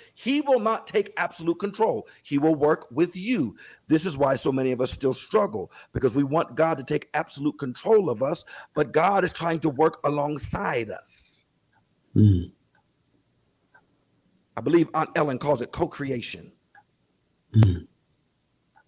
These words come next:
Speaker 1: We get to be co-creators with God by submitting to him and by taking actions in alignment with his directions, his values. We don't want that responsibility.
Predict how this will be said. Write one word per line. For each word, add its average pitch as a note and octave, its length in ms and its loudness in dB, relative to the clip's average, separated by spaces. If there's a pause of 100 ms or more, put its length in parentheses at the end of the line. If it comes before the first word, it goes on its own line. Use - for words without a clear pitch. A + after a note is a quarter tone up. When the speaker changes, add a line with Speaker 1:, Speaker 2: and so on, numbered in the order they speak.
(320)
Speaker 1:
We G3 140 2
get F#3+ 220 0
to D#3+ 80 0
be D3+ 180 0
co-creators D#3+ 1300 0 (540)
with - 280 2
God C3 480 2 (400)
by F3 120 6
submitting G3 600 0
to E3+ 120 -2
him C3 340 0
and E3 160 -2
by D#3 160 2
taking - 540 0 (100)
actions F3 680 -4
in G#3+ 140 2
alignment G3 720 0 (280)
with F#3+ 140 4
his G3 320 0
directions, F3+ 680 2
his G3 220 -2
values. D3+ 760 0 (280)
We G3+ 120 0
don't G#3+ 180 2
want C4 200 -4
that - 180 2
responsibility. A2 880 -10